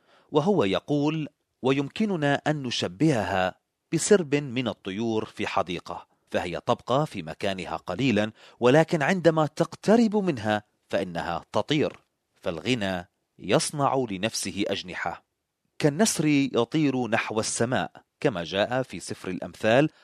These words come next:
الأصحاح الثالث والعشرين والعدد الخامس. "والثروة تشبه النيزك الذي يتوهج، ولكنه يضمحل ويفني نفسه بنفسه، وهي تشبه قلعة مصنوعة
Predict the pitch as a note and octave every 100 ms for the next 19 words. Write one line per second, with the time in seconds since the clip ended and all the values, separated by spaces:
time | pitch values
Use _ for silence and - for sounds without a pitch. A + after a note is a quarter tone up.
0 | _ A2+ G2+ - - A#2+ - - G#2+ G2+
1 | - F#2 D#2+ - A2 B2 G2+ E2+ D#2 F#2
2 | G2+ F#2+ - C3 D#2+ - - _ _ _
3 | _ _ - C#3+ G3 G#3+ F#3 - E3+ -
4 | F3+ - D3+ C3 C3 A#2+ F3 B2 G2+ F#2
5 | - G2+ G#2 G2+ G2 - G#2 G#2 - D#2+
6 | - _ _ A2 G2 - C3 G#2 G2 F#2+
7 | G#2 A2+ G#2+ F#2+ C#3 E3+ F#3 E3 C3+ C#3+
8 | F3 - - C#3+ C#3 A2 A#2 - A2 A2
9 | G#2 F#2 - E2+ D#2+ - _ _ _ B2
10 | C3 D3 C#3+ G3+ - E3+ D#3+ D3+ C#3+ C3
11 | D3 F3 B2+ G#2 - C#3 A#2+ A2